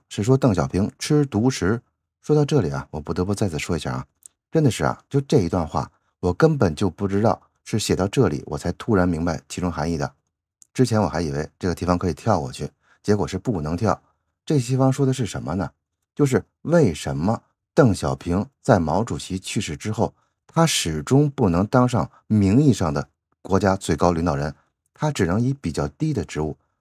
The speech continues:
他好像还是个军委副主席，或者后来他就是退休党员，他就用这种身份暗里控制国家。为什么呢？这就是因为当时邓小平的所有同伙啊，你比如陈云啊，还有中顾委那帮人，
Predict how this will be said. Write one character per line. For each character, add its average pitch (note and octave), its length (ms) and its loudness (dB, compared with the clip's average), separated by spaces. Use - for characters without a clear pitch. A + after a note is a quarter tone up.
他 D#3 100 2
好 A2 180 2
像 G#2 140 -4
还 G#2 140 -6
是 A#2+ 80 -10
个 G2+ 100 -4
军 C3+ 180 -4
委 F2 140 -2
副 F3 240 -4
主 B1 160 -10
席， - 240 -14
或 - 160 4
者 G#2+ 120 2
后 - 120 -2
来 G#2 140 2
他 A#2+ 80 -4
就 A#2+ 100 -2
是 F2 240 -6
退 A#2+ 160 -4
休 B2 100 -2
党 D#2 200 -2
员， D2 160 -8
他 D#3+ 100 -4
就 D#3+ 120 -4
用 D3+ 180 0
这 F3 160 -2
种 D#2+ 120 -4
身 D2+ 200 -6
份 D#2 180 -4
暗 A2+ 180 2
里 D2+ 140 -4
控 - 220 -6
制 D#2+ 80 -8
国 D2 160 -2
家。 D#2 200 -2
为 F3 100 6
什 F2+ 160 0
么 C2+ 100 -6
呢？ C#2+ 140 -4
这 D#3+ 100 -2
就 D3+ 100 2
是 G#2 120 0
因 B2 160 4
为 A2 180 0
当 E3 220 2
时 C3+ 280 -2
邓 C3 240 4
小 D2+ 160 -2
平 F#2+ 160 -6
的 A#2+ 160 -2
所 A2 320 0
有 B2 120 4
同 A2 300 -2
伙 F2+ 140 -4
啊， D2 240 -4
你 A2+ 100 -4
比 G2+ 120 -4
如 G#2+ 100 0
陈 G#2 240 -4
云 G2+ 160 -2
啊， G#2+ 140 -4
还 - 120 -4
有 F2+ 60 0
中 G#2+ 180 -4
顾 G#2+ 140 -2
委 D2+ 160 -2
那 D#2+ 80 -4
帮 G#2 160 2
人， G2 160 0